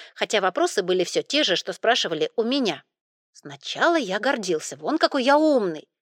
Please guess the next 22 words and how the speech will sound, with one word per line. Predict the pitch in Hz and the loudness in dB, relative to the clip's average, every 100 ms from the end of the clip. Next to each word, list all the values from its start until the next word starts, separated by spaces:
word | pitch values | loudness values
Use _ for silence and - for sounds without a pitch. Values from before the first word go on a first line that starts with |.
| _ _ _ | _ _ _
Потом | - - - | -20 -14 -6
задумался, | 220 311 349 226 160 - - _ _ _ _ _ | 0 4 4 4 0 -8 -14 _ _ _ _ _
а | - | -20
потом | - - 185 196 | -18 -12 -12 -12
испугался. | - 262 311 381 - - - _ _ _ _ _ | -10 -4 2 2 2 -6 -12 _ _ _ _ _
Может, | 196 233 208 | -6 -4 0
это | 254 254 | 0 4
из-за | 233 196 214 | 2 4 2
эксперимента | - - 180 165 208 370 - | 0 -2 -2 0 2 4 2
все | - 403 | 2 2
так | 330 - | 2 0
тупеют? | - 277 - 302 180 139 - _ _ _ _ _ | -4 -2 2 2 2 0 -14 _ _ _ _ _
Или | 247 269 294 | -2 0 0
сюда | - 277 294 | 0 2 4
только | 302 269 320 | 4 2 2
тупых | - 359 330 - | 2 2 2 2
отбирают? | 185 247 226 170 - - _ _ _ _ | 2 4 4 2 -4 -14 _ _ _ _
Значит, | - 226 220 - 269 | -4 0 2 2 4
надо | 262 247 | 4 4
поскорее | 277 - 294 294 | 2 4 6 6
отсюда | 277 285 269 | 4 2 2
смываться. | 349 359 233 180 - 262 | 4 6 6 4 0 -2